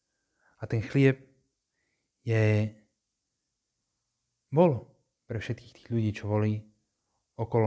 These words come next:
našho Pána pred dvetisícmi rokmi, také veľké tajomstvo,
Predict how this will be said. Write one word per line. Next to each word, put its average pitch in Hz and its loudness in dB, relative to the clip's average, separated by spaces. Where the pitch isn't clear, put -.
našho 104 -6
Pána 110 -2
pred 107 -4
dvetisícmi 104 -6
rokmi, 120 -6
také 156 -2
veľké 127 0
tajomstvo, 104 -4